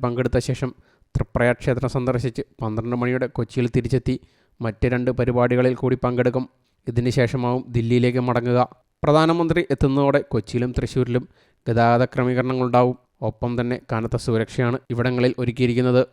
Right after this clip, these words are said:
പ്രധാനമന്ത്രി നരേന്ദ്രമോദി രണ്ടാഴ്ചക്കിടെ വീണ്ടും കേരളത്തിലെത്തുമ്പോൾ ബി ജെ പി ലക്ഷ്യം വയ്ക്കുന്നത്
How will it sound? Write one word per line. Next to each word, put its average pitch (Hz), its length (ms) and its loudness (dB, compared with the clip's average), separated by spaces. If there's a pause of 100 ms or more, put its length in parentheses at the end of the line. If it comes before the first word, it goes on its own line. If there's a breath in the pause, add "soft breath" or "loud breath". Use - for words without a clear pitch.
(140)
പ്രധാനമന്ത്രി 170 540 4 (160)
നരേന്ദ്രമോദി 131 640 0 (140)
രണ്ടാഴ്ചക്കിടെ 127 580 0 (140)
വീണ്ടും 117 360 -4
കേരളത്തിലെത്തുമ്പോൾ 123 680 0 (420 soft breath)
ബി 110 240 -4
ജെ 123 160 2
പി 151 80 0 (140)
ലക്ഷ്യം 117 300 -4
വയ്ക്കുന്നത് 120 340 -2